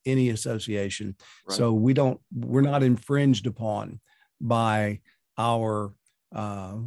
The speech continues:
Speaker 1: voluntary participation in the S B C, and we'll continue to try to leverage that to promote spiritual health and godliness the best ways we can. And right now,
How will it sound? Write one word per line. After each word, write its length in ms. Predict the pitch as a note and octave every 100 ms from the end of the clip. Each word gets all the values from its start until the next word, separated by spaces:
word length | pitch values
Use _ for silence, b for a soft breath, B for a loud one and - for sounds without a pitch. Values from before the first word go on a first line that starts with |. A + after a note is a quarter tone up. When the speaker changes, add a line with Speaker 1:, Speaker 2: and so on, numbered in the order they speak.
| B2
Speaker 1:
voluntary 1300 | C4+ D3 G2+ C3 C#3+ D3 C#3 B2+ A#2+ A2 G2+ G#2 G#2+ _ _ _ _ -
participation 880 | A#2 C#3 B2+ A2+ B2 A#2 A2+ G#2+ G#2+
in 100 | G#2
the 140 | G2+
S 160 | G2+ -
B 180 | G#2
C, 500 | G2+ - G#2+ A2 A2 -
and 160 | G2+
we'll 120 | A2 A#2+
continue 520 | A#2 G#2+ B2+ B2+ A2+
to 100 | G2+
try 560 | - A#2+ A#2+ A#2 G#2+ G#2 _ _ _ _ _
to 80 | A#2+
leverage 560 | A2 A#2+ C#3+ D#3+ C3
that 480 | A2 G#2 G#2 G#2+ -
to 100 | -
promote 540 | B2+ A2+ G#2+ A2 A2 - _ -
spiritual 540 | - - B2 A2+ A#2
health 520 | G#2 A2+ B2 B2 A#2+ A2
and 160 | G2+
godliness 760 | G2 G#2+ A#2+ A2 G#2 G2 G#2+ -
the 340 | G#2 G2+ F#2+
best 380 | - G#2+ A#2 A2
ways 220 | A#2+ A2
we 80 | G#2
can. 340 | G2 C3 C3+ A#2+
And 120 | G#2+
right 200 | A2+ B2
now, 400 | A#2+ B2+ A#2